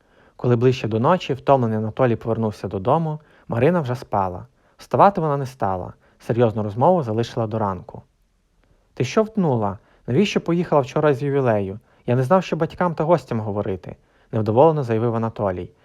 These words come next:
як тільки дружина вийшла з душу. "Навіщо? А може, правильно сказати, чому? То я тобі скажу, чому. Тому що я не маю наміру терпіти таке відношення до себе і нашої дочки",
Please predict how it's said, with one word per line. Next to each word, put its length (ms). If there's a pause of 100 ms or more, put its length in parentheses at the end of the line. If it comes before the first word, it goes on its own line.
(120)
як 100
тільки 240
дружина 400
вийшла 320
з 60
душу. 400 (500)
"Навіщо? 640 (340)
А 80
може, 220
правильно 320
сказати, 420
чому? 400 (520)
То 100
я 140
тобі 200
скажу, 360
чому. 400 (360)
Тому 260
що 160
я 120
не 80
маю 200
наміру 320
терпіти 400
таке 180
відношення 440
до 100
себе 300
і 80
нашої 320
дочки", 500